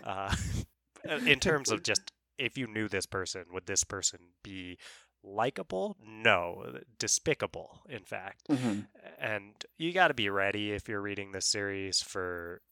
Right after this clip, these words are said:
Speaker 1: a lot of that hardcore violence and
Speaker 2: Mm-hmm.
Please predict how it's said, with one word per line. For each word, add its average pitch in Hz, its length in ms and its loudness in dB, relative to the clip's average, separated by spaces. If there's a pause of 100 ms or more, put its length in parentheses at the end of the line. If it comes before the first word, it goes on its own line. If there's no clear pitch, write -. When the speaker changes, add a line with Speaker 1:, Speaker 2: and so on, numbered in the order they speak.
(320)
Speaker 1:
a 113 100 2
lot 95 280 0
of 92 140 -2
that 90 200 -2 (300)
hardcore 90 920 -4 (180)
violence 90 1000 -2
and 87 160 -12
Speaker 2:
Mm-hmm. 110 640 -10